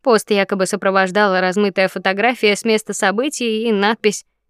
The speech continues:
"Надеюсь, на небе для этого парня приготовят такую же вкусную шаурму, как делаем мы. Он так любил наши кебабы с картошкой". А кто-то другой, кто знал кого-то, который знал еще кого-то из той самой машины скорой помощи,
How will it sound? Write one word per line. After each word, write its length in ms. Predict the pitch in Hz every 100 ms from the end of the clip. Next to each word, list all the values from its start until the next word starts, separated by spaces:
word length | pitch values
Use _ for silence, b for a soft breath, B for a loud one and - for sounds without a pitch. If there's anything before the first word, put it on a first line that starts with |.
| _ _
"Надеюсь, 520 | 233 196 202 214 196
на 140 | 202
небе 280 | 190 220 190
для 200 | 185 185
этого 260 | 180 185 185
парня 440 | 220 247 240 226 - _ _
приготовят 640 | - 269 226 220 240 208 185
такую 440 | 202 190 214 226
же 120 | 196 190
вкусную 500 | - 214 - 196 185
шаурму, 480 | 214 196 196 220
как 240 | 220 190 190
делаем 400 | 196 190 196 208
мы. 240 | 202 185 - _ _ _ _ _
Он 200 | 233 202
так 260 | 214 262
любил 320 | 240 214 220 208
наши 280 | 202 196
кебабы 440 | 190 202 185 185 185
с 60 |
картошкой". 640 | - 180 - 180 175 - 165 _ _ _ _ _ _ _ _
А 140 | 208 202
кто-то 280 | - 370
другой, 420 | 262 233 220 285 285
кто 280 | - 233
знал 300 | 208 220 226
кого-то, 540 | 220 196 190 269 294 208
который 440 | 208 196 247 214
знал 260 | 196 226 226
еще 400 | 202 208 - 226
кого-то 460 | 196 190 262 294 190
из 200 | 190 -
той 180 | 214
самой 300 | 190 214 190
машины 460 | 185 202 - 233 196
скорой 320 | - 220 190
помощи, 580 | 180 240 294 180 - 185